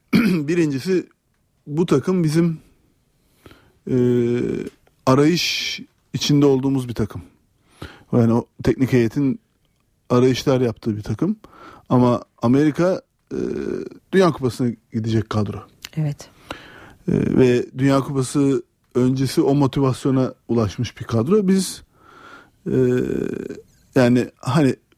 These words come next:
Speaker 1: plaj öncesi son duraktaydık.
Speaker 2: Hı hı.
Speaker 1: Dün o futbol sahasına çıktık, oradan plaja <laughs> gidecek çocuklar. E, yani o d-, zor bir sezon geçirdiler. Yani artık onların kafasında tatil olması da
Speaker 2: Dinlenmeye ihtiyaçları
Speaker 1: yani
Speaker 2: var tabii.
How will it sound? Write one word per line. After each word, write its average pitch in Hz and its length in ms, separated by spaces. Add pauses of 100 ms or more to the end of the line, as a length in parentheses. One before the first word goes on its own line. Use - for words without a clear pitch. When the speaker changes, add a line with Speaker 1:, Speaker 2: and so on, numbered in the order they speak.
(140)
Speaker 1:
plaj 170 280
öncesi 139 360
son 160 220
duraktaydık. 120 600
Speaker 2:
Hı 165 40
hı. 165 280 (220)
Speaker 1:
Dün 117 200 (240)
o 127 100
futbol 139 340
sahasına 147 500
çıktık, 185 360
oradan 165 320
plaja 160 380 (220)
<laughs> - 240
gidecek 135 380
çocuklar. 131 440 (520)
E, 127 100 (640)
yani 131 200
o 135 200
d-, - 40 (400)
zor 143 380
bir 127 40
sezon 127 380
geçirdiler. 113 440
Yani 110 160
artık - 300
onların 120 340
kafasında 117 460
tatil 120 340
olması 120 300
da 190 40
Speaker 2:
Dinlenmeye 175 540
ihtiyaçları 156 400
Speaker 1:
yani 123 140
Speaker 2:
var 135 200
tabii. - 720